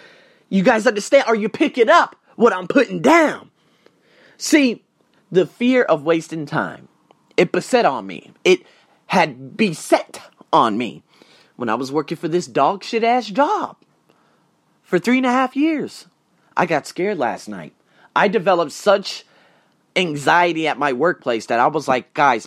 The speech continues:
I'm knocking on thirty and I'm doing the same thing I've been doing since twenty-six and a half years old." No, I'm sorry, twenty-six. I had to really sit down and say,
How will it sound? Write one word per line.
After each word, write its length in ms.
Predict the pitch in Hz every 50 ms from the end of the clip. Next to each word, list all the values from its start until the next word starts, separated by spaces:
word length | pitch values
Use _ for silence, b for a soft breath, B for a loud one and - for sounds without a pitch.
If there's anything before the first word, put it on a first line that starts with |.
| -
I'm 300 | - 143 180 214 233 226
knocking 340 | 220 214 202 - - 180 160
on 200 | 156 147 139 -
thirty 260 | - 165 156 151 143
and 100 | 135 127
I'm 140 | 123 139 156
doing 180 | 151 156 156 139
the 80 | 127
same 300 | 117 - - 143 147 143
thing 200 | - 147 139 135
I've 140 | 131 131 120
been 160 | 107 123 117
doing 240 | 104 127 131 127 127
since 720 | 120 - - 123 120 120 107 - - - - - - - -
twenty-six 500 | - - 131 127 131 123 - - 113 -
and 100 | - 117
a 60 | 104
half 240 | 107 120 113 107 -
years 180 | 113 107 95 95
old." 240 | 104 98 90 - - _ _ _ _ _ _ _ _ _ _ _ _ _ _ _ _ _ _ _ _ _ _ _ _ _ _ _ _ -
No, 140 | - 165 147
I'm 120 | 156 196
sorry, 240 | - - 131 123 120
twenty-six. 600 | - 175 185 147 127 - 98 69 - - - - _ _ _ _ _ _ _ _ _ _ _ _ _ _ _ _ _ _ _ _ _ _ _ _ _ _ -
I 100 | 135 180
had 200 | 185 208 156 135
to 80 | 135
really 240 | 120 135 143 143 151
sit 240 | - - 147 131 -
down 200 | 131 123 120 117
and 80 | 113
say, 380 | 107 - 120 113 107 101 98 -